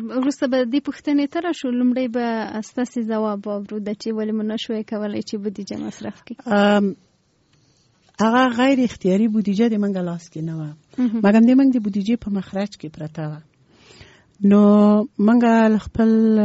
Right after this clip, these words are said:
Speaker 2: مالي سیستم نه وغوښته چې دا د منګ له مخرج نه وباسي، ځکه چې د دې صلاحیت منګه نه لرو. او هغه ډونر چې منګ ته یې پیسې هم راکړې وې، هغه هم خپل مکتوب را لېږلی و چې تاسې دا مه مصرفوئ. ولې بې جایه درندې د منګ په مخرج کې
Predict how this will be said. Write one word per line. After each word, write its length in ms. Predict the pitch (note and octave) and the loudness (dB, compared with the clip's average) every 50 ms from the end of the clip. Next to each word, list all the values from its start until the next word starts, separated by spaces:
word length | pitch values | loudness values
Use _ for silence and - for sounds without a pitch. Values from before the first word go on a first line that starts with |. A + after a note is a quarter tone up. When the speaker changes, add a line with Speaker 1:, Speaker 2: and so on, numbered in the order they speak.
| G#3 G3+ G3+ | 4 4 4
Speaker 2:
مالي 320 | G3+ G3 G3 G3 G3+ A3 | 4 6 6 4 4 2
سیستم 380 | G#3+ - - - - - G#3+ G#3+ | 0 0 -6 -14 -4 0 2 4
نه 100 | G#3 G3 | 4 6
وغوښته 380 | G3+ G#3 G#3 G#3+ G3+ - - G#3 | 4 2 2 0 -2 -4 -6 -6
چې 120 | - - | -6 -6
دا 120 | F3+ F3+ F#3 | -6 -6 -4
د 80 | F3+ | -4
منګ 180 | F#3 F#3+ F#3+ F#3 | -4 -2 -2 -2
له 80 | F#3 F3 | -4 -4
مخرج 380 | E3 E3 - - - G3 F#3+ - F#3+ | -6 -6 -8 -8 -8 -8 -6 -6 -6
نه 80 | F#3+ F#3+ | -6 -6
وباسي، 320 | G3 G3+ G3 G3 - F#3+ | -6 -8 -10 -10 -10 -12
ځکه 180 | F#3 F#3 - F#3 | -12 -10 -10 -10
چې 120 | F#3 F#3 | -12 -12
د 100 | F3+ - F3+ | -12 -12 -8
دې 120 | F3 F#3 G3 - | -8 -8 -8 -6
صلاحیت 360 | - F#3+ F3 E3+ E3+ F3+ F3+ - F#3+ | -8 -8 -6 -6 -6 -6 -6 -6 -8
منګه 180 | F3 D#3+ D#3 | -6 -6 -4
نه 100 | D#3+ F3+ | -4 -2
لرو. 300 | F#3+ F#3+ F#3+ F#3 F#3 F3+ F#3 - - - - - - - - - _ - | 0 0 2 4 4 4 2 0 -4 -20 -20 -20 -20 -20 -20 -14 _ -2
او 60 | F3+ F3+ F3+ | 0 0 2
هغه 140 | F#3 F#3+ F#3+ | 2 0 0
ډونر 300 | F#3 F#3+ G3 G#3 A#3 B3 | 0 0 2 2 2 0
چې 140 | A#3 - G#3+ G#3 | 0 -2 -2 -2
منګ 100 | G3+ F#3+ | 0 0
ته 80 | G3 F#3+ | -2 -2
یې 60 | F#3 - | -2 -2
پیسې 200 | F#3 F#3 - - A3 | -4 -4 -2 -2 -2
هم 80 | A3+ | -2
راکړې 360 | G#3+ G#3 G3+ - G#3+ A3+ A#3+ A#3 | -2 -4 -6 -6 -6 -4 -2 -2
وې، 80 | A3+ G3+ F#3 F3+ | -2 -2 -2 0
هغه 140 | F#3 G3+ G3 F3 | 0 0 0 2
هم 120 | G#3 A3 G#3 | 2 0 0
خپل 240 | - - - F#3+ F#3 | 0 -4 -6 -4 -4
مکتوب 380 | F3 F3 E3+ - - A3+ G3+ F#3+ | -4 -4 -6 -6 -8 -8 -6 -4
را 100 | F3 E3+ | -4 -4
لېږلی 360 | E3 E3+ E3+ F3+ F#3 G3 F#3+ F#3 | -4 -4 -4 -4 -2 -2 -2 -4
و 80 | F#3 - | -4 -8
چې 60 | - - | -8 -8
تاسې 180 | F3 E3 - E3 | -10 -8 -8 -6
دا 120 | D#3+ D#3+ | -6 -4
مه 100 | E3 F3+ | -2 -2
مصرفوئ. 640 | F#3 F#3 D#3+ D#3+ - - D#3 D#3 - D3+ D#3 D#3 D#3+ D#3 - - - - - _ _ - | -2 -2 -4 -6 -8 -10 -12 -10 -8 -8 -8 -8 -10 -12 -14 -20 -20 -20 -20 _ _ 2
ولې 160 | A#3 B3 B3 A#3 | 4 4 6 6
بې 80 | B3+ C4 | 4 4
جایه 240 | A#3 C#4+ D4 C#4 C4 | 6 6 6 6 4
درندې 380 | G#3+ G#3+ G#3 G#3 G#3+ G#3 A#3+ A#3 | 2 0 2 2 2 2 0 0
د 60 | G#3+ | 0
منګ 220 | G3+ G3+ G3+ G#3 | 0 0 -2 -2
په 120 | G3+ - F3+ | -2 -4 -4
مخرج 340 | F3+ E3 - - F3 F#3 F#3 | -6 -6 -6 -8 -8 -10 -10
کې 180 | - - - | -10 -14 -18